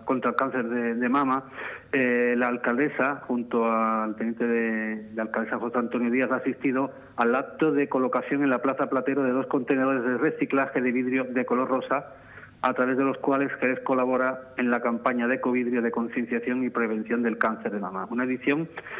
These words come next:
con el lema Recicla por Ellas y cuyo objetivo es fomentar la concienciación y la propia investigación del cáncer de mama a través de esta acción de reciclaje de vidrio.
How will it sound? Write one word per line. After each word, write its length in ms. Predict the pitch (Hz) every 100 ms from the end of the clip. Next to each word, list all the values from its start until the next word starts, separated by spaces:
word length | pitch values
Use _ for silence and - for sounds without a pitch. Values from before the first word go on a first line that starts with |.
| - - -
con 200 | 127 123
el 120 | 120
lema 320 | 135 156 160 -
Recicla 460 | 139 120 139 143
por 140 | 127 131
Ellas 300 | 131 131 135 - - -
y 120 | 117
cuyo 220 | 120 117
objetivo 540 | 117 120 131 127 147 -
es 160 | 123 - -
fomentar 420 | - 120 117 127
la 140 | 131 131
concienciación 640 | 127 117 120 117 135 135
y 20 |
la 100 | 123
propia 280 | 120 127 139
investigación 600 | 135 127 131 123 131 131
del 140 | 120 117
cáncer 340 | 131 127 127
de 100 | 127
mama 220 | 127 131
a 60 | 127
través 260 | 120 123
de 160 | 123 120
esta 180 | - 117
acción 320 | - 123 123
de 80 | 120
reciclaje 560 | 120 120 117 117 113
de 100 | 104
vidrio. 300 | 98 95 98